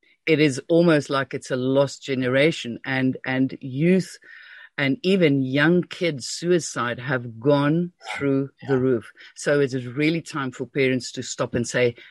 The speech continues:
Speaker 1: "How can we change things?" And it starts from,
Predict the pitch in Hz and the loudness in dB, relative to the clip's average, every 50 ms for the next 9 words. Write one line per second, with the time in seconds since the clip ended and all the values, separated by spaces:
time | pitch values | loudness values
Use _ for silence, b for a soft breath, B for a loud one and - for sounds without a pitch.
0 | B B B - - 156 151 151 147 147 147 151 147 - b b b - 156 135 | B B B -2 2 4 6 6 6 4 2 0 -2 -6 b b b -4 -2 -2
1 | 135 127 127 135 131 131 131 127 _ _ _ - - - 135 127 123 120 120 117 | 0 0 0 0 0 0 -2 -4 _ _ _ -12 -8 -6 -4 -2 -2 -2 -4 -4
2 | - - _ _ _ - 143 135 123 117 113 113 113 - - B B B B B | -8 -14 _ _ _ -6 -4 -2 -2 -2 -4 -8 -10 -12 -16 B B B B B
3 | B - 139 135 131 127 123 - - - - - - 175 156 147 147 - - - | B 0 4 4 4 4 2 0 -2 -4 -4 -2 2 4 6 6 4 2 -2 -10
4 | - - 143 135 131 127 131 120 | -4 0 0 2 2 0 -2 -4